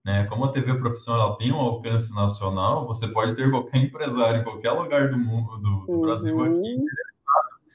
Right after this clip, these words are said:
Speaker 1: e tudo bem explicado, né? E, e tudo que, que, assim, para, para a pessoa que vai tá assistindo na televisão é uma coisa muito nova.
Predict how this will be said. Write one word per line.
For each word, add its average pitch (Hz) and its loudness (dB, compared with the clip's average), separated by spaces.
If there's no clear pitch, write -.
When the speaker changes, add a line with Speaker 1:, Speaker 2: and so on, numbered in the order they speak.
Speaker 1:
e 101 2
tudo 113 0
bem 120 2
explicado, 110 0
né? 98 2
E, 92 2
e 101 -4
tudo 131 4
que, 98 0
que, 110 -2
assim, 110 2
para, 113 0
para 107 0
a - 0
pessoa 139 -2
que 135 -8
vai 120 0
tá 123 2
assistindo - -2
na 120 0
televisão 113 0
é - 2
uma 160 0
coisa 156 -2
muito 139 2
nova. 104 -2